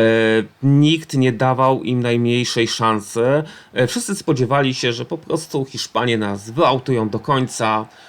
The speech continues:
i polscy zawodnicy pojadą po meczu ze Szwecją, o których już będzie o nic, pojadą po prostu na wakacje. Ale teraz szansa dla mojej drużyny, atak lewą stroną, podanie do Lewandowskiego,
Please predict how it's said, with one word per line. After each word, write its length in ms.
i 220
polscy 260
zawodnicy 420
pojadą 500
po 140
meczu 640
ze 140
Szwecją, 520
o 60
których 460
już 140
będzie 300
o 160
nic, 360
pojadą 300
po 100
prostu 400
na 120
wakacje. 540
Ale 160
teraz 300
szansa 600
dla 160
mojej 180
drużyny, 480
atak 240
lewą 200
stroną, 420
podanie 420
do 120
Lewandowskiego, 720